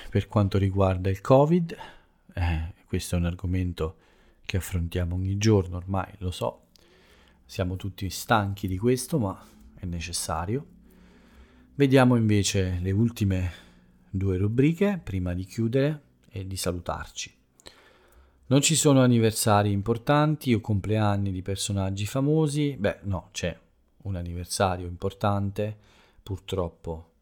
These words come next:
non felice, è l'anniversario della morte di un grandissimo artista italiano,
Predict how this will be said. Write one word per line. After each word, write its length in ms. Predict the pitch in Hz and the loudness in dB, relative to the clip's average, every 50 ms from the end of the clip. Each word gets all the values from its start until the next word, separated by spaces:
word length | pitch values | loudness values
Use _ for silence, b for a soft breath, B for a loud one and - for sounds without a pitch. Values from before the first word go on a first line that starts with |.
| _ _ | _ _
non 280 | - 90 87 82 82 82 | -10 -8 -8 -8 -8 -8
felice, 800 | - - 98 98 104 110 110 104 - 131 139 139 135 - b b b b b b b b b b b - | -6 -4 -2 -2 0 0 -2 -2 -2 -2 -2 -4 -6 -10 b b b b b b b b b b b -8
è 160 | 107 98 92 | -6 -6 -6
l'anniversario 1080 | 92 92 95 101 101 101 110 110 107 - - 95 90 92 92 98 98 98 98 101 101 - b b b b b b b - - | -4 -4 -4 -2 0 0 0 -2 -2 -2 -2 -2 -2 -2 -4 -4 -2 -2 -4 -4 -6 -12 b b b b b b b -14 -8
della 220 | - 98 90 92 90 | -4 -2 -2 0 0
morte 380 | 95 98 98 95 - - 92 | 2 2 2 0 -2 -4 -6
di 100 | 92 92 | -6 -4
un 180 | 90 87 87 92 | -4 -6 -4 -2
grandissimo 920 | 95 98 92 92 95 101 104 110 101 - - - - 90 85 82 80 82 b b b b b b b b - - | -2 0 0 0 0 2 0 0 0 -2 -4 -6 -6 -6 -6 -6 -8 -12 b b b b b b b b -16 -14
artista 500 | 92 - - - - 98 90 - - 92 | -14 -14 -12 -8 -8 -8 -8 -8 -12 -12
italiano, 560 | 90 - 120 131 131 110 95 98 95 90 | -8 -6 -4 -2 0 0 0 0 -2 -8